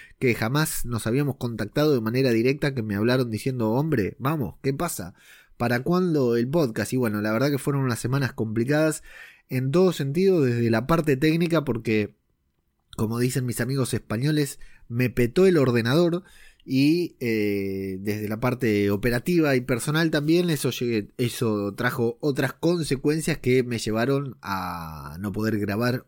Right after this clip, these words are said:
una mierda. De hecho, la última semana ni siquiera le pude mandar el audio a Plisken y a Garra,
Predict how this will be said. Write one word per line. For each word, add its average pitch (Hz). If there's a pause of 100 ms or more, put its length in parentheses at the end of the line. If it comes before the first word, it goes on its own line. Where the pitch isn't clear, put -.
una 139
mierda. 147
De 107
hecho, 113
la 104
última 110
semana 123
ni 117
siquiera 127
le 113
pude 123
mandar 113
el 113
audio 127
a 98
Plisken 127
y 110
a 101
Garra, 131